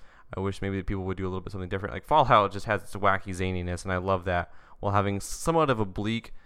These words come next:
uh, outlook, but they still understand the value of humor, and this game is just outright like, "Fuck you," <laughs> you know?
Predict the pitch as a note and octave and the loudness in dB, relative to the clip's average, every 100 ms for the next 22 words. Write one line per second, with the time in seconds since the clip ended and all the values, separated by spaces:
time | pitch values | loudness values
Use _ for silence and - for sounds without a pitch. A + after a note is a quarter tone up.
0 | - - - - F#2+ - G2 G#2 C3+ C#3 | -18 -20 -20 -4 -2 4 6 6 4 0
1 | - G#2+ G2+ G#2 - - B2 - G#2+ G2+ | 0 0 2 -2 -2 2 2 2 0 -2
2 | - G2+ F#2+ F2+ F2+ F2+ F2+ E2+ - G2 | -2 -2 0 2 4 4 0 -2 -2 -2
3 | G#2 G2+ F#2+ F#2 - F#2+ F2+ G2 - - | 0 -2 -2 -4 -2 -2 -2 -4 -8 -4
4 | - G#2 - G2+ F#2+ - F2+ F2 - - | 4 4 4 2 2 0 -4 -6 -10 -18
5 | - - - - - - C3+ C3 B2+ - | -20 -20 -20 -18 -8 2 4 6 6 2
6 | B2+ C3 B2+ B2+ A2+ G2+ G#2 F#2+ G#2 G2+ | 0 4 6 6 6 6 4 4 6 4